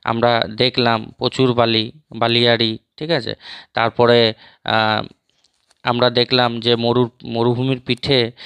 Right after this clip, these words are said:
মরু-, মানে উটের পিঠে মরুভূমিতে যখন আমরা যাচ্ছিলাম, তখন কিছুটা দূর গিয়ে ওই, আহ, রোদ গরমের সময় আমরা দেখতে পেলাম যে সামনে, উম, মানে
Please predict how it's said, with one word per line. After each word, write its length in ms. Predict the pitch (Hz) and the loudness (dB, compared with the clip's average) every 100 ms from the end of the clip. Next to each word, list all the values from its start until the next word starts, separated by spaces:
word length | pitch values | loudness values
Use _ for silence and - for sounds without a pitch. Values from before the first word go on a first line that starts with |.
| - - | -20 -10
মরু-, 240 | 117 120 117 | 0 2 2
মানে 240 | 117 120 | 2 2
উটের 360 | 120 117 147 139 | 0 0 0 0
পিঠে 340 | 151 135 131 | -4 -2 -2
মরুভূমিতে 580 | 123 123 127 139 131 127 | 0 -2 0 -2 0 0
যখন 380 | 123 127 120 120 | 0 0 -4 -4
আমরা 360 | 113 113 120 113 | -4 0 0 2
যাচ্ছিলাম, 640 | 120 - - 131 120 110 | -2 -4 -2 0 0 0
তখন 260 | 113 113 120 | -6 -6 -4
কিছুটা 400 | 123 117 127 123 | -6 -6 -2 -2
দূর 380 | 117 120 120 117 | 0 -2 -2 -4
গিয়ে 380 | 113 120 123 117 | 0 2 4 0
ওই, 300 | - 117 113 - - - - | -2 -2 -2 -6 -18 -18 -4
আহ, 160 | 113 110 | 0 4
রোদ 200 | 117 117 | 4 4
গরমের 360 | 123 127 131 | 2 2 0
সময় 280 | - 127 123 | -2 -2 0
আমরা 220 | 120 120 | 2 0
দেখতে 320 | 117 117 - | 0 -4 -2
পেলাম 340 | 123 123 117 113 | 0 0 0 0
যে 120 | 117 | -4
সামনে, 520 | - 120 120 123 120 113 - - - - | -2 -2 0 0 0 -2 -14 -18 -20 -8
উম, 300 | 117 117 107 - _ _ - - _ - | -4 -2 -4 -8 _ _ -20 -20 _ -4
মানে 340 | 117 117 113 | 0 2 0